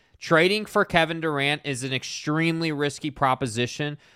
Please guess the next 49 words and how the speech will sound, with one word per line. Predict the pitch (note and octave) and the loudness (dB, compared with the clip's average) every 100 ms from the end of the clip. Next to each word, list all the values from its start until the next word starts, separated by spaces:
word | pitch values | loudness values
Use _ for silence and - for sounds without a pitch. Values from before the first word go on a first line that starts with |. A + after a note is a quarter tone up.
| _ | _
uh, | - C3 C3 | 4 6 6
as | C#3 D3 D3 | 6 6 4
the | D#3+ | -2
league | D#3+ E3 | 0 0
is | D3+ | -2
currently | - D#3+ D#3+ E3+ | -2 -2 -2 -6
set | - E3+ | 0 2
up. | E3 G3+ - | 4 4 2
And | A2+ | -2
I | B2+ | -2
think | D3 D3 | -4 -6
it's | D3 | -6
just | - D#3+ B2+ | -4 -6 -6
not | B2 C3+ E3 - | 2 2 2 -2
worth | B2+ G3 - | -2 -2 -2
it | A2 | -6
because | A2+ B2+ A2 | -4 -4 -4
you | C3 | -6
don't | A2 C3+ C#3+ F3+ - | 0 8 8 8 0
know | D3 F#3+ B2+ G2+ A2+ _ _ _ | 2 6 8 6 4 _ _ _
how | D3+ F#3+ | 6 8
long | E3+ E3+ F3 | 6 2 2
this | E3 D#3 | -2 -2
guy | - D#3 | 4 6
is | D#3+ C#3+ | 4 2
going | D3+ D3+ D3+ | 0 0 -2
to | |
stay. | C#3+ - G3 C3 F2 | -6 4 6 6 4
Imagine | E2+ B2+ E3+ G3 A#3 A3 | -2 4 6 6 4 0
giving | A3 G3+ G3 | 2 2 0
up, | G#3 B2 - _ | 0 0 -4 _
like, | E3+ F3 | 2 4
if | F3 | 4
you're | A3+ | 0
the | A3+ | 0
Knicks | F#3+ G3+ G3+ | 0 -2 -2
as | D#3+ | -6
an | C#3 | -4
example, | B2+ A2 A2 G2 F2 | -6 -2 -2 -2 -6
imagine | G2 C#3 F3+ G#3+ | -4 -2 0 -2
giving | G#3 G3+ G3 | -2 0 0
up | F#3 | -2
the | - D#3+ | -2 -4
entire | C#3+ F3 E3 | 2 4 4
farm | - E3 D#3+ B2+ F2 F2 _ _ _ - | 2 0 2 0 -2 -12 _ _ _ -2
to | E3 | 0
get | D#3+ D3+ | 0 0
Kevin | E3 D#3+ D#3+ | -2 0 0
Durant, | D3 B2+ B2+ D3+ | -2 -2 -2 -4